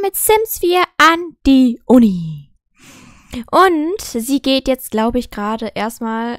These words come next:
ähm, zu ihrem Konzert. Ähm, zumindest steht das hier.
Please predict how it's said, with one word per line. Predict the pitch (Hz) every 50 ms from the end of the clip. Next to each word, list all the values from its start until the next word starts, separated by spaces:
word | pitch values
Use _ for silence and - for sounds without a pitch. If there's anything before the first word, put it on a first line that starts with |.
| _ -
ähm, | 226 226 226 226 226 220 214 214 208 208 208 208 214
zu | - - 196 -
ihrem | 214 214 214 214 214 208 208 202 202 196 196 190 196 196 190 - _ - 196 - -
Konzert. | - - 196 190 190 190 185 - _ _ _ _ - - - - 220 233 254 262 240 220 247 302 - _ - - _ _ _ _ _ _ - _ - - _ _ _ _ _ _ _ _ -
Ähm, | 233 247 247 - - 240 247 247 247 247 247 240 240 233
zumindest | - 247 240 214 202 -
steht | - - -
das | 175 185 -
hier. | - - 190 220